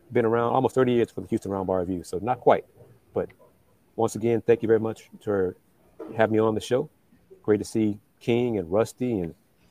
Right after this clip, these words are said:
everybody comment with their comments. So we'll see you guys Sunday night for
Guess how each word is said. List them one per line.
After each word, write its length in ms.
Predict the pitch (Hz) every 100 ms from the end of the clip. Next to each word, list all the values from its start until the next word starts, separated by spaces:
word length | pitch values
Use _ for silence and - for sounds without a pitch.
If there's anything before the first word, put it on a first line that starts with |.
| _ _ _ _ - -
everybody 260 | 107 107
comment 300 | - 117 117
with 120 | 110 107
their 80 |
comments. 540 | 107 113 117 131 165 - - _ - - - _ _ -
So 380 | - 98 95 92 _ _ _ _ -
we'll 120 | 101
see 140 | -
you 80 | 120
guys 600 | 131 131 123 123 113 - - - - - _
Sunday 400 | - - 120 139
night 280 | 135 156 151
for 340 | - 107 101